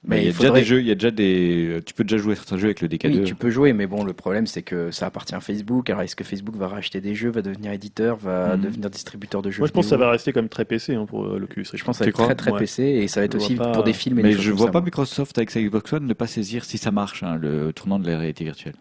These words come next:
Speaker 3: Bon, il y a quand même aussi une question de puissance, hein.
Speaker 1: Ah oui.
Speaker 2: Ah, il y aura le HoloLens, hein.
Speaker 1: Oui, mais le
Speaker 2: Pour
Speaker 1: HoloLens,
Speaker 2: Microsoft.
Speaker 1: pour moi, c'est autre chose.
Speaker 3: Même moi, Morpheus, j'attends de voir, euh, alors est-ce que Morpheus, il y aura des, on va en parler tout à l'heure, mais est-ce qu'il y aura des, une puce supplémentaire pour augmenter la puissance ?
Speaker 1: J'ai entendu dire que la P S quatre avait un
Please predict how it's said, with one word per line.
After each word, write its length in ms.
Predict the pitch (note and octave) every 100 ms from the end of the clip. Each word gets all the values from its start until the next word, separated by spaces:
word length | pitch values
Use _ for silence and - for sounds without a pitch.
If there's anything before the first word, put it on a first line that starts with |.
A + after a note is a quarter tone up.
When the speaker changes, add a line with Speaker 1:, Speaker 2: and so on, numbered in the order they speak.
| -
Speaker 3:
Bon, 100 | A2+
il 40 |
y 60 | A#2+
a 40 |
quand 140 | A#2+ B2+
même 160 | B2+
aussi 220 | B2 -
une 40 | B2+
question 220 | A#2 -
de 60 | G#2
puissance, 400 | D3 E3+ D#3 A#2
hein. 80 | - _ _ _ _ _ _ -
Speaker 1:
Ah 100 | E2+
oui. 160 | E2+ D2+ _ _ -
Speaker 2:
Ah, 60 |
il 40 | F#2+
y 20 |
aura 100 | F#2
le 80 | F2
HoloLens, 380 | F2+ F#3 G3 D#3+
hein. 60 | - _ _ _ _ _ - - - -
Speaker 1:
Oui, 80 | F2+
mais 100 | F2
le 60 |
Speaker 2:
Pour 100 | E2+
Speaker 1:
HoloLens, 120 | E2 F#2
Speaker 2:
Microsoft. 220 | - - E2
Speaker 1:
pour 0 |
moi, 80 | G2
c'est 120 | - D2+
autre 160 | -
chose. 160 | - B2
Speaker 3:
Même 200 | C3+ C#3
moi, 240 | C3 C#3
Morpheus, 320 | C3+ - D3
j'attends 260 | D#3+ B2 A#2
de 60 | A2+
voir, 240 | B2+ B2+
euh, 220 | G#2 G#2
alors 140 | G2+ G#2+
est-ce 120 | -
que 100 | A#2+
Morpheus, 300 | A2 - A2+
il 100 | -
y 40 |
aura 100 | G2
des, 160 | G2 F#2+
on 120 | G2
va 100 | G2+
en 40 | F#2+
parler 220 | F#2+ F#2
tout 140 | -
à 20 |
l'heure, 100 | A#2+
mais 60 | A#2
est-ce 120 | G2
qu'il 100 | -
y 20 |
aura 240 | F#2 F#2+ F#2
des, 140 | F#2 F#2 F#2+
une 100 | F#2+ -
puce 140 | G#2
supplémentaire 560 | - G#2 G2 G2 A2+ G#2+
pour 120 | G2+
augmenter 280 | F#2+ F#2+ G2
la 80 |
puissance ? 440 | - - C3 D3+ -
Speaker 1:
J'ai 160 | F2+ G2
entendu 280 | F#2 F#2 F#2
dire 180 | G#2+ -
que 80 |
la 240 | F2 D#2+ D2
P 160 | F2+
S 100 | D#2+
quatre 220 | - G#2 F2
avait 140 | D2+
un 300 | C2+ A#1+